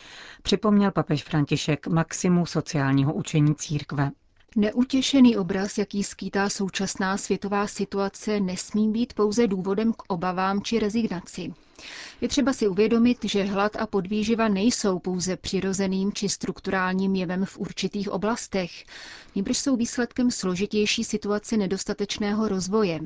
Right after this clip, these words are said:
Speaker 2: zapříčiněné lhostejností mnohých anebo sobectvím několika málo jedinců. Války, projevy terorismu či násilné přesídlování, které stále více brání či přinejmenším silně podmiňují dokonce i spojené úsilí,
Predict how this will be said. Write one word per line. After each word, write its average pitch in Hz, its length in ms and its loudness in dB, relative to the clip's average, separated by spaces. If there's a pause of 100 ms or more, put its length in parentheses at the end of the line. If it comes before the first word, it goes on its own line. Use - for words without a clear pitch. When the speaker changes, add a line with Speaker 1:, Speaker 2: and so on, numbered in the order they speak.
(160)
Speaker 2:
zapříčiněné 196 840 0
lhostejností 185 760 -4
mnohých 185 640 -2 (360)
anebo 220 240 0
sobectvím 208 640 0
několika 196 520 -2
málo 185 380 0
jedinců. 190 840 0 (260)
Války, 196 580 0
projevy 180 500 -4
terorismu 196 800 0 (160)
či 226 200 0
násilné 180 580 -2
přesídlování, 196 1000 0
které 175 300 -6
stále 185 360 -6
více 190 440 -4
brání 180 580 -2
či 202 200 -2
přinejmenším 175 840 -4
silně 202 500 0
podmiňují 180 680 -4
dokonce 190 500 -6
i - 160 -6
spojené 185 720 -6
úsilí, 208 680 -2